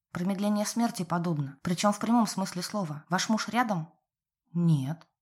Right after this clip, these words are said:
он уехал на рыбалку с гидом. А мобильный у него с собой?» «Нет, он оставил его мне, чтобы не отвлекал никто». «Плохо. А вы сами можете организовать срочную доставку Моники в хорошую клинику?»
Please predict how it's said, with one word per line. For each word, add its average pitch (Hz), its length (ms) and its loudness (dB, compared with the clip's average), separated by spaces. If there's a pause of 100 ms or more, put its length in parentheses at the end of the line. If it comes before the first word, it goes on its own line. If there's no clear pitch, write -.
он 175 220 -2
уехал 180 480 -4
на 185 160 -6
рыбалку 208 480 -4
с 202 80 -12
гидом. 202 400 -2 (260)
А 175 80 2
мобильный 208 420 4
у 175 40 0
него 170 180 2
с 165 60 -4
собой?» 247 420 -2 (320)
«Нет, 143 480 2 (300)
он 160 160 4
оставил 185 400 -2
его 190 240 -2
мне, 240 420 2 (320)
чтобы 175 360 0
не 180 100 2
отвлекал 226 460 0
никто». 160 360 0 (460)
«Плохо. 175 500 -2 (240)
А 180 100 2
вы 220 80 0
сами 226 260 4
можете 262 340 4
организовать 190 500 -2
срочную 196 400 -4
доставку 190 440 -4
Моники 196 340 -2
в - 40 -6
хорошую 190 400 -4
клинику?» 165 440 -2